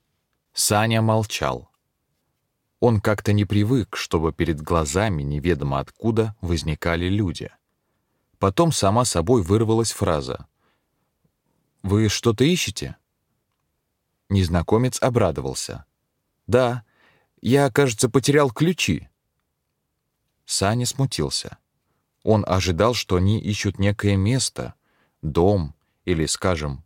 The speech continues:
учреждение по вполне определенному адресу, и, наконец, сообразил, что ключи зажаты у него в правой руке.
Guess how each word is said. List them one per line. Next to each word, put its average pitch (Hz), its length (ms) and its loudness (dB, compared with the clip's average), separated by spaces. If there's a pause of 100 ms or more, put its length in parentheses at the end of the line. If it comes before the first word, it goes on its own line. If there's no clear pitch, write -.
учреждение 87 960 -2
по 82 220 0
вполне 82 440 -2
определенному 76 920 -2
адресу, 87 640 -2 (600)
и, 98 120 0
наконец, 98 480 0
сообразил, 85 680 0
что - 380 -4 (220)
ключи 95 460 -2
зажаты 101 640 0
у 104 80 -2
него 80 240 -2
в - 120 -10
правой 85 540 -2
руке. - 480 -6